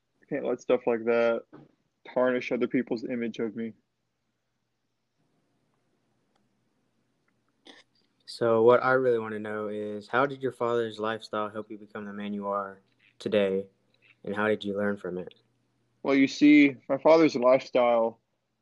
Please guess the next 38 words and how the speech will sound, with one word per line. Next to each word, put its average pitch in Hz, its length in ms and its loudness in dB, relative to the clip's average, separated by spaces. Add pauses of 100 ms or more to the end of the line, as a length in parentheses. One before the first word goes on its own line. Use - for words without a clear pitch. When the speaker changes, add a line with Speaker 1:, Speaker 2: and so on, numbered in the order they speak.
(120)
Speaker 1:
I 135 100 2
had 151 240 6
to, 120 340 4 (340)
from 151 80 -2
a 147 80 4
very 147 260 6
young 127 380 2
age, 120 360 0
I 123 100 2
had 120 140 -4
to 117 200 -2
really 120 320 -2
put - 240 -2
the 135 80 -2
family 123 420 -2
on 123 140 0
my 120 80 -2
back. 117 380 0 (800)
So 131 340 4
I 127 100 2
guess 151 220 4
it 151 80 0
made 135 160 2
me 127 80 -4
stronger 123 720 -2
in 117 100 -6
a 113 80 -2
way, 113 400 -2
because 123 300 -2
I 127 40 2
had 120 100 -2
to 117 60 0
work 120 300 0
from 127 140 -6
a 120 40 -2
very 117 320 0
young 120 220 -4
age 113 560 -4